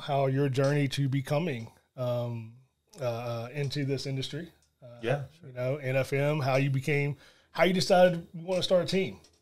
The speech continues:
Speaker 1: you know,
Speaker 2: Yeah.
Speaker 1: um, 'cause your team's really growing. Uh, I, I saw an ad, um, one of your sponsorship ads, and you had, you know, a lot more people than I thought you had.
Speaker 2: Yeah,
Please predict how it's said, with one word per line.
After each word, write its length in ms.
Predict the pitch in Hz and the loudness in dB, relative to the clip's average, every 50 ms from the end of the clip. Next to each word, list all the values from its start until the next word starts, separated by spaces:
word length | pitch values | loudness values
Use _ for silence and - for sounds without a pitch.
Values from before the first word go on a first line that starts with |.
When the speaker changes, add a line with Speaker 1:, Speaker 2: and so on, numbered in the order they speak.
| _ - | _ -12
Speaker 1:
you 100 | 131 131 | -4 -2
know, 340 | 135 113 117 151 147 139 135 - _ - | 2 2 4 2 2 -2 -8 -12 _ -8
Speaker 2:
Yeah. 220 | - 170 135 135 135 | -6 -4 -2 -2 -2
Speaker 1:
um, 120 | 135 131 | -2 -4
'cause 160 | 127 - 143 131 | -4 -4 -4 -4
your 80 | 139 | -4
team's 260 | 135 - 175 175 147 | 0 0 2 2 2
really 200 | 127 151 160 151 | 2 0 0 0
growing. 340 | 123 127 135 151 156 - - - - - - - _ _ _ _ _ _ _ 127 | 0 0 0 0 0 -2 -6 -12 -16 -20 -20 -20 _ _ _ _ _ _ _ -20
Uh, 40 | 123 120 120 123 | -20 -20 -14 -6
I, 160 | 127 135 135 127 | -4 -2 0 0
I 40 | |
saw 300 | 131 - 156 147 139 139 | 0 2 4 6 6 6
an 80 | 135 131 | 6 4
ad, 600 | - 127 123 135 143 147 147 143 139 135 139 127 - - - - _ - | 0 -2 -2 0 2 2 2 2 2 0 -2 -4 -6 -10 -18 -20 _ -6
um, 400 | 131 131 131 127 131 127 131 135 | -2 0 2 2 2 0 0 -2
one 100 | 135 135 | -2 -2
of 40 | 135 | 0
your 80 | 131 | -2
sponsorship 560 | 127 - - 139 143 143 - 139 - 139 120 131 | -2 -2 0 -2 -2 -2 -4 -6 -6 -6 -6 -4
ads, 360 | 123 127 127 127 120 113 123 | -2 -2 -2 -2 -4 -6 -8
and 80 | 123 123 123 | -10 -12 -10
you 60 | 123 | -6
had, 280 | 139 131 127 127 117 110 104 - - _ _ | -4 -2 -2 -2 -4 -10 -16 -20 -20 _ _
you 100 | 131 120 | -20 -20
know, 60 | 117 117 123 113 104 113 120 | -20 -20 -20 -20 -20 -20 -20
a 40 | 127 135 | -16 -12
lot 280 | 131 120 120 127 127 117 135 | -8 -6 -4 -4 -4 -2 -2
more 180 | 139 131 127 | -2 -2 -2
people 420 | 123 151 143 143 143 139 139 131 123 | -2 -4 -4 -4 -2 -2 -4 -4 -4
than 140 | 131 131 | -2 0
I 100 | 131 131 | 2 2
thought 300 | 127 - 143 151 175 175 | 2 4 2 2 2 2
you 100 | 180 139 | 0 -2
had. 120 | 117 - 135 | 0 2 2
Speaker 2:
Yeah, 240 | 110 123 123 135 | 4 4 4 2